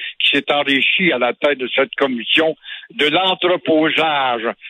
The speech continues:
Ça a été une farce, une farce. Oui, oui, mais il est légal, ce gars-là. Il y a dix-sept armes, un gars de Sainte-Marthe-sur-le-Lac. Sébastien Lapointe-Dion. C'est un gars qui, quand même, est légal.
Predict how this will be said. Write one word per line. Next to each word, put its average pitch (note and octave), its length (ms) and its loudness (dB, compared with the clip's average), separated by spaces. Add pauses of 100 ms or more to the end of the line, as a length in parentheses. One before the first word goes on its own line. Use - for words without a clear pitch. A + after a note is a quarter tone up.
(280)
Ça D#3 80 4
a D3+ 60 2
été F3 240 2
une D3+ 340 0
farce, G3 300 0
une D#3 280 2
farce. D#3 260 2
Oui, E3+ 180 4
oui, C#4+ 220 4
mais C4 120 2
il A#3 160 2
est C4+ 160 0
légal, B3 520 0
ce G#3+ 60 2
gars-là. F#3+ 460 0 (320)
Il D3+ 80 0
y F#3+ 40 4
a - 60 4
dix-sept - 640 0
armes, A3 340 0
un D3 180 4
gars F#3 200 2
de D3 180 2 (140)
Sainte-Marthe-sur-le-Lac. C#3+ 1080 0 (520)
Sébastien A3 680 2
Lapointe-Dion. D#3 1300 0 (540)
C'est F#3+ 100 2
un G#3+ 120 2
gars A#3+ 300 2
qui, F3+ 220 2
quand F#3+ 240 0
même, A#3 280 0 (120)
est D3+ 560 0
légal. F#3+ 760 0